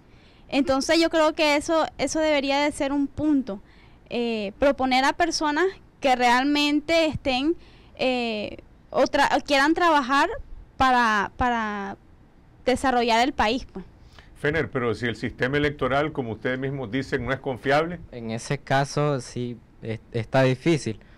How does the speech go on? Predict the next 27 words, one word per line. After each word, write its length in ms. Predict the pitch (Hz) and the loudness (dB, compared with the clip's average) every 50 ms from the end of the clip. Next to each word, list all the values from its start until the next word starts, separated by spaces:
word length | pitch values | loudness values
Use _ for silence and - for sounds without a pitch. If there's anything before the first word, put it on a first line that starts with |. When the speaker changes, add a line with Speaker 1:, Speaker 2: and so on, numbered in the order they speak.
| - - - | -20 -14 -8
Speaker 3:
porque 320 | - 123 120 - 131 123 113 | -6 -6 -2 0 0 0 0
si 100 | - 131 | 0 -2
el, 160 | 123 117 - - - - - | -2 -2 -6 -12 -20 -20 -18
si 120 | - - 131 | -6 -6 -4
el 60 | 120 | -4
sistema 340 | 120 110 - 131 127 147 160 | -4 -6 -4 -2 0 2 2
electoral 460 | 160 165 160 - 160 156 151 135 123 | 0 0 0 0 2 2 2 2 2
no 80 | 123 | 0
es 60 | 135 - | -2 -4
confiable, 640 | - 151 135 - - 143 147 151 160 160 151 151 - - - - - - - - | -4 -4 -4 -4 -2 0 2 2 2 0 -2 -8 -12 -16 -20 -20 -20 -20 -20 -6
casi 260 | - 120 123 - 139 131 | -4 -4 -2 -2 -4 -6
sería, 540 | - 131 123 120 127 139 139 139 127 123 - | -4 -4 -4 -2 0 0 2 2 0 0 -2
como 160 | - 117 113 | -2 -4 -2
muchos 300 | 110 120 131 - - 123 | -2 -2 -4 -4 -6 -4
dicen, 300 | 120 135 135 - 123 131 | -4 -4 -4 -2 -4 -2
un 120 | 131 123 | -2 -4
circo 360 | 113 - 160 165 131 - - 131 | -2 -2 -2 -2 -2 -2 -4 -2
ir 100 | 123 127 | 0 2
a 80 | 123 | 2
elecciones. 600 | 120 113 107 107 - - - 113 110 107 104 104 - - - - - - - - | 2 0 -2 -4 -6 -4 -2 -2 0 -2 -4 -6 -8 -12 -18 -18 -18 -18 -12 -4
Lo 160 | 123 131 127 | -2 -2 0
primero 380 | - 135 131 123 127 143 156 160 | 0 0 2 2 2 2 2 2
sería, 600 | - 170 156 139 151 156 156 156 151 147 135 - - - - - - - - - - - | 2 0 0 2 2 2 2 2 2 0 -4 -8 -18 -20 -20 -20 -20 -20 -20 -20 -20 -10
eh, 220 | - 127 127 123 - | -4 -2 -2 -2 0
demandar 440 | 131 135 135 131 123 117 143 165 190 | 0 0 0 2 0 2 0 0 2
elecciones 540 | 190 175 147 - - 156 156 151 143 127 117 | 2 0 0 0 0 0 0 0 0 -2 -4
libres, 320 | 127 135 127 113 110 113 | -2 -2 -2 -2 -4 -6